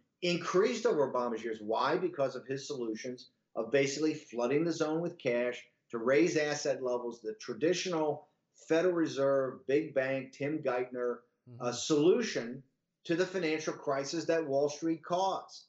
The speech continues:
Speaker 1: right? So Wall Street causes the problem, and then Wall Street's solution is basically, you know, uh, uh, jizz the system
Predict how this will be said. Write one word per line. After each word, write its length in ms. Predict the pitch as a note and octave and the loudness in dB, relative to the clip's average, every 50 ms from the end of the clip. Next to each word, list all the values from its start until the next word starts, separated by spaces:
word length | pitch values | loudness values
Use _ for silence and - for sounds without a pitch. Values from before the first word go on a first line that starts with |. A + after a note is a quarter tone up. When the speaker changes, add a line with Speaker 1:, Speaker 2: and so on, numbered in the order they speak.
| _ _ _ _ _ _ - | _ _ _ _ _ _ -8
Speaker 1:
right? 320 | G#2+ A#2 B2+ C#3 D#3 E3 - - - _ _ _ | -4 0 2 2 2 0 -2 -8 -18 _ _ _
So 160 | _ - C#3+ C3+ | _ -8 -6 -2
Wall 240 | C3+ D#3+ F#3 G#3+ G#3+ | 2 2 4 4 2
Street 320 | G#3+ - A3 G#3 F3+ - | 0 0 -2 -2 -2 -4
causes 460 | - C#3 C#3 D#3 E3 D#3 D3+ D3 B2+ | -4 -4 -2 -2 -2 -4 -6 -10 -12
the 80 | B2+ A2+ | -12 -16
problem, 580 | G#2 - B2 A2 G#2 G2+ F#2+ A2 A#2+ C3+ C3+ - _ _ _ _ - | -14 -10 -10 -10 -8 -8 -10 -10 -10 -10 -10 -14 _ _ _ _ -6
and 100 | C3 D3 | -2 0
then 200 | D#3 D3 C#3+ C#3 | 0 2 2 2
Wall 220 | D3+ D#3+ E3+ D#3+ | 2 4 2 2
Street's 280 | - - E3 D3 - - | 0 -2 -4 -4 -4 -6
solution 480 | - C3+ C3+ D3+ D#3 D#3 - - C#3 | -8 -4 -2 0 0 0 -2 -4 -6
is 120 | B2+ A#2 - | -8 -8 -4
basically, 640 | - C3 C3+ C#3+ - - C3+ C3 B2 A#2+ A#2 - _ _ _ _ _ _ - | 0 0 0 0 0 -2 -2 0 0 0 0 -2 _ _ _ _ _ _ -6
you 100 | B2+ B2 | -2 0
know, 300 | A#2+ A2+ A2+ A2 A2 - - _ _ _ - A2+ B2 | 0 2 2 0 -2 -4 -12 _ _ _ -8 -4 -2
uh, 60 | A#2+ A2 - - B2+ | -2 -2 -2 -2 -2
uh, 100 | B2 A2 G#2 - - | -2 -2 -2 -6 -12
jizz 480 | - - B2 C#3 D#3 F3+ F3+ D#3+ C#3+ | -8 -2 2 4 4 4 4 2 0
the 100 | C#3 C#3+ | 0 0
system 580 | C#3 - - F3+ E3 - - - D3+ C3 B2+ B2 | 0 0 0 -2 -2 0 0 0 0 0 0 -2